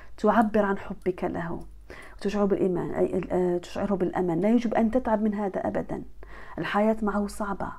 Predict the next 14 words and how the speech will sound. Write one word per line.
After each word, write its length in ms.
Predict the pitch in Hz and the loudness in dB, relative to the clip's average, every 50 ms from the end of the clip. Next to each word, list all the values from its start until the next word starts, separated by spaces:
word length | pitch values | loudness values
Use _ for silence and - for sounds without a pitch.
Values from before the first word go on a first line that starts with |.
| - - - - - - | -14 -16 -18 -16 -4 -2
ولكنها 440 | 180 175 185 185 - 190 196 185 175 | 0 0 2 2 0 0 2 2 0
ليست 400 | 175 202 226 226 - 214 220 - | 0 0 0 -2 -2 -6 -6 -4
علاقة 380 | 175 - - - - - - | -4 -4 -4 -4 -4 -6 -8
سامة. 440 | 196 - - - - 151 151 - - - - - - - - - | -8 -8 -10 -8 -8 -8 -8 -8 -10 -12 -14 -16 -14 -14 -6 0
معدن 340 | 208 208 208 208 226 220 208 | 2 4 4 4 4 4 4
هذا 200 | 196 196 - 190 | 4 2 0 0
الشخص 520 | 180 - - - 190 - - - - - 202 196 - - - - - - - - - - - - | -4 -6 -4 -6 -6 -6 -8 -10 -10 -10 -12 -12 -12 -16 -16 -14 -14 -14 -12 -10 -10 -10 -2 0
طيب. 340 | 226 214 185 170 165 - - - - - - - - - - - - - - - - - - - - - - - - - - - - - - - - - - - - - - - - - - - - - - - - - - - - - - - - - - - - - - - - - - - - - - - - - - - - - - - - - - - - - - - - - - - - - - - - - - | 2 2 2 0 -4 -6 -8 -12 -14 -16 -16 -18 -20 -20 -20 -20 -20 -20 -20 -18 -18 -18 -18 -20 -20 -20 -20 -18 -18 -16 -16 -16 -16 -16 -18 -18 -18 -18 -18 -18 -18 -20 -20 -18 -18 -16 -16 -16 -18 -18 -20 -18 -18 -16 -16 -14 -16 -16 -16 -18 -18 -16 -16 -16 -16 -14 -16 -14 -14 -14 -16 -16 -16 -18 -18 -18 -18 -16 -16 -16 -14 -14 -14 -14 -12 -12 -12 -10 -8 -8 -8 -8 -8 -8 -10 -10 -10 -10 -10 -10 -10 -4 0
ويجب 300 | - 185 190 196 202 196 | 2 4 4 4 4 2
أن 100 | 202 202 | 2 2
تعي 260 | - 202 196 196 - | 2 2 2 2 2
أيضًا 160 | 196 190 196 | 2 2 2
إلى 220 | 185 185 185 185 185 | 2 4 4 4 4
مزاجيته. 680 | 180 185 180 180 175 180 196 202 214 220 214 202 196 | 4 4 4 2 0 2 0 0 0 0 0 -2 -2